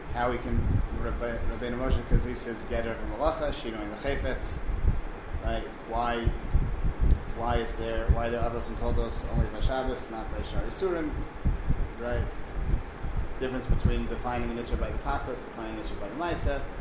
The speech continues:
tying that bit back into Rabbeinu Moshe Kazis, that maybe we can be Magdir Gu for the Tachlis as the Shinoi and the Chayfetz, which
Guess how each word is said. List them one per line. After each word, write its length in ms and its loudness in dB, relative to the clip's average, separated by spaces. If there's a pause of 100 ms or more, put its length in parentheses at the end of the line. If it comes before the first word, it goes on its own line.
(140)
tying 220 0
that 180 2
bit 300 -2
back 240 0
into 180 0
Rabbeinu 380 4
Moshe 340 -2
Kazis, 460 0
that 180 4
maybe 220 4
we 80 2
can 140 0
be 80 -2
Magdir 680 2
Gu 160 2
for 80 -4
the 80 -2
Tachlis 580 4
as 240 -2 (160)
the 60 6
Shinoi 420 4
and 80 4
the 60 2
Chayfetz, 600 0 (500)
which 320 2